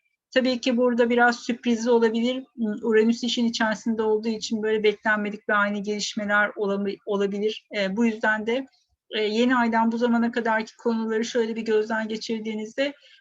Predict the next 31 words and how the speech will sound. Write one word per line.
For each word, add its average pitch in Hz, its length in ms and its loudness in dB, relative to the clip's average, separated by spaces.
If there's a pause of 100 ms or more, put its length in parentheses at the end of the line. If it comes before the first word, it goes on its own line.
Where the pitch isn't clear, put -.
(120)
burada 254 300 2
farklı 247 440 0
bir 247 240 -4
değişim 233 480 0
ya 220 140 0
da 220 40 -8
yenilik 220 520 -2
sürecine, 220 640 -6
e, 208 300 -6
adım 220 280 -4
atabiliriz 214 720 -6 (100)
bir 214 80 -4
ihtimal. 196 520 -4 (540)
E, 220 220 -2
tabii 254 320 -2
ki, 269 480 -4
e, 233 60 -2
haritada 233 640 0
Aslan 233 400 0
Burcu'nun 226 380 -2
bulunduğu 226 380 -4
yerde 226 420 0
çok 240 220 -4
önemli. 202 380 -4
Haritanızda 220 540 -6
eğer 214 280 0 (120)
güzel 220 320 0
açıları 208 440 -4
varsa 214 340 -4
orada 196 500 -4
mesela, 208 540 -4